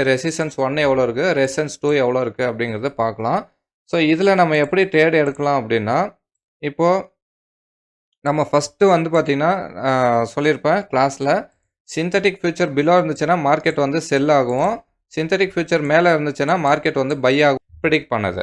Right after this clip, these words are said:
இப்போ சிந்தடிக் ஃபியூச்சர் below இருந்துச்சுன்னா எது வரைக்கும் போகும், எஸ் ஒன் வரைக்கும் போகணும். சிந்தடிக் ஃபியூச்சர் மேல இருந்துச்சுன்னா ஆர் ஒன் வரைக்கும் போகணும். சப்போஸ் ஆர் ஒன்னை உடைச்சதுன்னா ஆர் டூ வரைக்கும் போகும். ஓகே?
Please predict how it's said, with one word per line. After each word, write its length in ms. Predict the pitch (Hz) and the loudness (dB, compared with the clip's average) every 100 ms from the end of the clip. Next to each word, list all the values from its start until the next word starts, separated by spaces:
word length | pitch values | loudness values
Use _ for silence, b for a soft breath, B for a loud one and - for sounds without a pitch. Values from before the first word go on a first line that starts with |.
| - | -8
இப்போ 240 | - - 185 | -10 -2 -2
சிந்தடிக் 520 | - 175 190 196 190 | -2 -4 -2 -2 -2
ஃபியூச்சர் 340 | 180 170 180 | -4 -2 -4
below 220 | 147 156 185 | 0 0 0
இருந்துச்சுன்னா 460 | 170 160 160 175 | 0 -4 -2 0
எது 160 | 147 156 | 2 2
வரைக்கும் 280 | 160 151 139 | 0 -2 -4
போகும், 400 | 135 131 151 - - | -2 -2 -4 -4 -4
எஸ் 240 | 127 127 - | -2 -2 -2
ஒன் 120 | 160 | -2
வரைக்கும் 340 | 143 131 139 | -2 -2 -6
போகணும். 380 | 135 110 95 90 - _ _ _ | -2 -2 -4 -10 -14 _ _ _
சிந்தடிக் 420 | - 180 196 190 190 | -10 -4 0 0 0
ஃபியூச்சர் 260 | 180 180 | -2 -2
மேல 300 | 156 165 180 | 0 2 4
இருந்துச்சுன்னா 460 | 165 156 139 147 180 233 - - | 2 0 -6 -2 0 -2 -4 2
ஆர் 200 | 147 170 | 2 4
ஒன் 160 | 160 | 2
வரைக்கும் 320 | 151 139 156 | 0 0 -4
போகணும். 400 | 135 117 98 92 - _ _ - | -2 0 0 -4 -10 _ _ -4
சப்போஸ் 360 | 156 202 180 | 0 2 2
ஆர் 220 | 156 180 | 4 6
ஒன்னை 220 | 190 180 170 | 6 4 4
உடைச்சதுன்னா 560 | 151 156 170 147 143 196 226 _ | 4 2 2 2 2 0 -2 _
ஆர் 280 | 120 160 170 | 0 0 2
டூ 140 | 175 | 0
வரைக்கும் 320 | 160 139 165 | 2 0 -4
போகும். 380 | 147 120 98 87 - _ _ _ _ _ _ | 0 0 0 -4 -10 _ _ _ _ _ _
ஓகே? 240 | 123 151 | -4 0